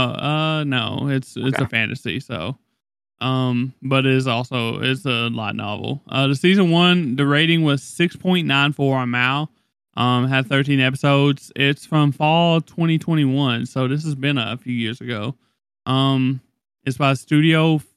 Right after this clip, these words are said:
Speaker 1: Flawed and Wolfsbane, which haven't really done but a handful of shows. Uh, but this is a fantasy adventure with romance,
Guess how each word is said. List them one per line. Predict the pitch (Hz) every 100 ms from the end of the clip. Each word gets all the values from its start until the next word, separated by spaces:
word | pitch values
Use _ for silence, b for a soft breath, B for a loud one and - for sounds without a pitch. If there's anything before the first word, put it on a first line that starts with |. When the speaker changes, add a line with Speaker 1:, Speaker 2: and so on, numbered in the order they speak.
| _ _ _ _
Speaker 1:
Flawed | 139 127 135 156 165
and | - 127 127 127
Wolfsbane, | 131 156 - - 175 220 240 220 -
which | - 131 131 - - - -
haven't | 139 139 139 120
really | 131 143 135
done | 131 139 147 147
but | 131
a | 131
handful | 139 143 156 151
of | 143
shows. | 143 147 175 196 _ _ _ _ _ _
Uh, | 127 127 123 123
but | 123
this | 135 156 185
is | 151
a |
fantasy | 127 147 165 165 170
adventure | 135 127 151 - 180 180 170 _ _ _ -
with | 135 127
romance, | 123 127 139 123 95 - - - -